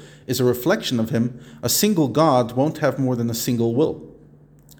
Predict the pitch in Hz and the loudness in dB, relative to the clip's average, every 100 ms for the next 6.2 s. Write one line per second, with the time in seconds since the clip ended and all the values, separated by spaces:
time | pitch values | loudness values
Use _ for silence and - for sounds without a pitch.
0 | - - - - 151 151 135 127 117 110 | -20 -20 -8 4 4 4 -2 0 0 0
1 | - 160 151 127 117 151 143 123 113 - | -2 -2 -2 0 0 -2 0 0 -2 -4
2 | - 208 220 131 117 104 107 92 110 113 | 0 0 2 -2 0 0 -2 0 0 2
3 | 110 110 110 - 135 - - - - 139 | 2 0 0 -2 -2 -6 -20 -20 2 4
4 | 160 143 131 139 113 - 135 - 131 120 | 4 2 0 0 -4 -6 -6 -4 -2 -2
5 | 113 139 127 120 113 123 120 110 170 147 | -2 -2 -2 -2 0 0 0 0 2 0
6 | - - | -6 -14